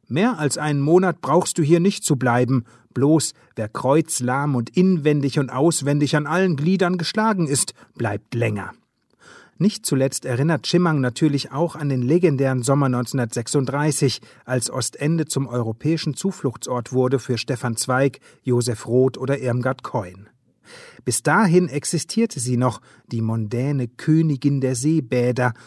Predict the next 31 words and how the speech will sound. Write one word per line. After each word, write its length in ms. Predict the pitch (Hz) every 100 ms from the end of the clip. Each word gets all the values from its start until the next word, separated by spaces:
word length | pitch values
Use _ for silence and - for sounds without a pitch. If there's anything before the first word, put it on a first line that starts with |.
| -
von 200 | - 131
der 160 | 127 117
nach 280 | 135 208
der 180 | - 123
N-S-Okkupation 1000 | 117 139 - 120 139 117 127 - 151 147
und 140 | 127 117
den 100 | 117
Zerstörungen 640 | 113 - 160 160 143 131
im 160 | 123 110
Zweiten 400 | 135 127 127 117
Weltkrieg 560 | 123 127 - 139 127
kaum 300 | - 117 110
noch 160 | 110 107
etwas 320 | 113 147 -
übrig 440 | 151 120 101 -
blieb. 400 | - 101 87 - - _ _ _ _ - - -
Doch 140 | 160 -
verharrt 420 | 170 147 233 -
Jochen 240 | 147 139
Schimmang 380 | 123 180 170 135
nicht 300 | 202 - -
bei 120 | 120
den 180 | 113 117
nostalgischen 680 | 110 107 - 156 151 135 151
Erinnerungen 640 | 131 147 202 156 156 139
an 140 | 123 131
die 120 | 120
goldenen 520 | 120 131 143 131 117
Zeiten, 460 | - 160 175 165 156 - _
im 240 | - 139 120
Gegenteil. 680 | 180 160 110 - 98 90